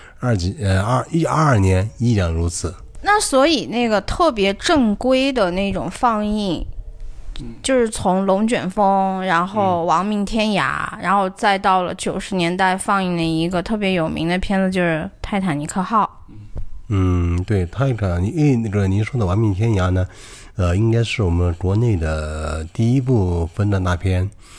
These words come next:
Speaker 1: 呃，分段大片应该是从，呃，财务的一个体系上跟以前的，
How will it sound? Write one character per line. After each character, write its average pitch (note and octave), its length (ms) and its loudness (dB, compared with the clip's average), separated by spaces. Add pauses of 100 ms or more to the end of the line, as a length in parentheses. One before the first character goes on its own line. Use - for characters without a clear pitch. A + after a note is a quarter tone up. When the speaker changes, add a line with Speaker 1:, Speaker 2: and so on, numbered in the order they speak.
(200)
Speaker 1:
呃， F2 160 0
分 - 20 -2
段 A#2+ 160 2
大 A#2 140 2
片 A#2+ 240 2
应 A#2+ 120 0
该 A#2+ 140 0
是 G#2+ 300 -2
从， G2 420 0
呃， F2 180 -2
财 F#2 360 -2
务 C3+ 180 2
的 F2+ 180 -2
一 F2+ 60 0
个 G2 140 -2
体 E2 240 -4
系 F#2+ 100 0
上 G2+ 220 0
跟 A2 260 0
以 E2 100 0
前 F#2 240 0
的， F#2 140 0